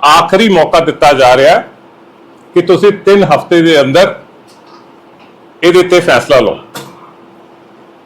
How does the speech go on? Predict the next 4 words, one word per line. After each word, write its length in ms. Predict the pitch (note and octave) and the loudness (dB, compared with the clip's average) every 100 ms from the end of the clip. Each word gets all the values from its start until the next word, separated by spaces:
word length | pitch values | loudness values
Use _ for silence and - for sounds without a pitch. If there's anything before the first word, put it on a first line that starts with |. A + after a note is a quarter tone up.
| _ _ _ - F3 | _ _ _ -2 2
ਔਰ 280 | F#3+ G3+ E3+ - | 2 0 -2 -4
ਕੱਲ੍ਹ 420 | G#3 A#3+ A#3+ G3+ - - _ _ _ _ _ - _ - - - _ - - - | 0 2 2 -2 -6 -16 _ _ _ _ _ -20 _ -20 -20 -20 _ -20 -14 -4
ਈਮੇਲ 420 | F#3+ G#3 G#3 G3 E3 | 0 2 4 2 2
ਰਾਹੀਂ 360 | D3 F3+ G3+ | 2 0 -2